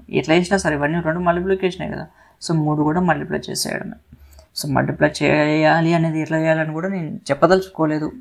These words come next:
మరి ఐదో తరగతి, ఆరో తరగతి పిల్లలాగా మనకు multiplication కూడా చేయండి అని చెప్పాల్సిన అవసరం లేదు. So మనం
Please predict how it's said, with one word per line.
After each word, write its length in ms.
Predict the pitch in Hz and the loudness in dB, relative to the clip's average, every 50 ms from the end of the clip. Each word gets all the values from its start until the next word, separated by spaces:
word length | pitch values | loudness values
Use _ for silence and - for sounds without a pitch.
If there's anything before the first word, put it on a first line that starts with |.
| - - _ _ _ _ _ _ _ _ - - | -20 -20 _ _ _ _ _ _ _ _ -12 -6
మరి 160 | - 151 156 160 151 | 0 2 4 4 4
ఐదో 120 | 151 156 156 | 4 2 0
తరగతి, 300 | 160 160 156 156 147 151 | 0 0 0 2 2 2
ఆరో 140 | 151 151 147 | 2 2 0
తరగతి 280 | - 151 151 151 151 | -4 -6 -8 -8 -8
పిల్లలాగా 460 | 156 151 156 151 151 151 151 156 151 156 - - - - - - _ _ - | -6 -6 -4 -4 -4 -4 -4 -4 -6 -6 -6 -14 -20 -20 -20 -20 _ _ -2
మనకు 320 | 147 147 143 - 147 147 143 143 | 0 0 2 2 2 2 4 4
multiplication 600 | 143 143 143 151 156 156 156 160 156 160 165 156 151 | 2 2 2 2 2 2 4 2 0 0 -2 -2 0
కూడా 100 | 151 151 151 - | -2 -2 -4 -4
చేయండి 340 | 151 147 151 151 151 151 151 151 | -2 0 0 0 0 2 2 0
అని 120 | 151 151 147 | 0 0 -6
చెప్పాల్సిన 360 | 147 156 - 143 135 151 143 | -4 -2 -2 -2 -2 -6 -8
అవసరం 280 | 151 - - 160 156 151 151 | -8 -8 -6 -6 -6 -4 -6
లేదు. 180 | 156 156 240 240 - - - - _ _ - | -6 -6 -6 -8 -8 -14 -20 -20 _ _ -8
So 120 | - 147 143 | -6 -2 0
మనం 160 | 135 135 135 | 0 0 2